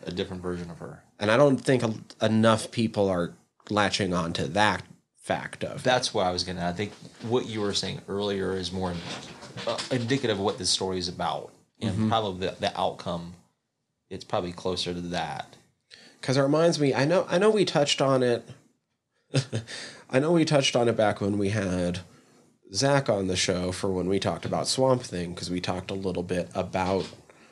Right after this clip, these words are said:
Speaker 2: the Swamp Thing comics, because that's why me and him are into that movie, is because we fucking love the comic book character. In the Alan Moore run,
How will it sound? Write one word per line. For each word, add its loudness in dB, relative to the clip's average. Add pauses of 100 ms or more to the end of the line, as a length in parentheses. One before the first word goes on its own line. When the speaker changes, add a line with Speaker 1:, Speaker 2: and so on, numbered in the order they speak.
(360)
Speaker 2:
the -2
Swamp 0
Thing -2
comics, 0
because -4
that's 0
why 2
me 0
and -4
him 2
are -6
into -10
that -12
movie, -12 (380)
is -6
because -2
we -2 (180)
fucking -10 (140)
love -8
the -8
comic 0
book -12
character. -6 (640)
In 0
the 0
Alan 2
Moore 6
run, 2